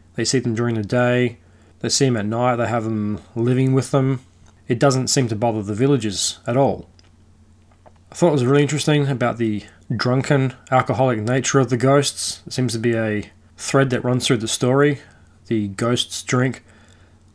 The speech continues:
the villagers drink, even the parson drinks quite a bit. Alcoholism seems to be the backbone of the story.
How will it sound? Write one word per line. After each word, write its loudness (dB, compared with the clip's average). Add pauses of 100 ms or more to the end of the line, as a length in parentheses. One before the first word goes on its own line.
(100)
the -4
villagers 0
drink, 0 (1000)
even -4
the -4
parson 2
drinks -2
quite 2
a 0
bit. 0 (1120)
Alcoholism 2
seems 0
to 0
be 2
the 0
backbone -2
of 0
the -6
story. 0